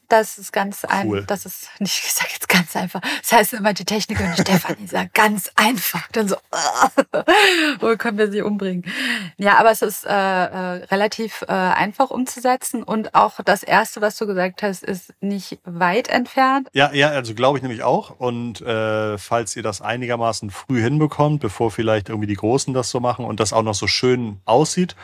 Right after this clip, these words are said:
Speaker 2: könnte ich mir vorstellen, dass eine große Chance ist, dass viele euch ausprobieren. Das ist ja spannend.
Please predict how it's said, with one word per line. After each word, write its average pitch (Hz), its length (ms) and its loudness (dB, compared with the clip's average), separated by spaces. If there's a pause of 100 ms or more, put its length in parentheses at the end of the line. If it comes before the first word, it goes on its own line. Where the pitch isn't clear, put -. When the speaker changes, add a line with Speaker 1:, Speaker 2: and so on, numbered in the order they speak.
(300)
Speaker 2:
könnte 117 220 -4
ich 107 80 -10
mir 110 120 -4
vorstellen, 113 400 -2
dass 110 180 -4
eine 107 120 -4
große 113 400 -4
Chance 110 400 -2
ist, 95 160 -8
dass 98 120 -6
viele 107 240 -4
euch 101 200 -4
ausprobieren. 95 520 -4
Das 98 100 -8
ist - 40 -10
ja 107 80 -6
spannend. 98 360 -8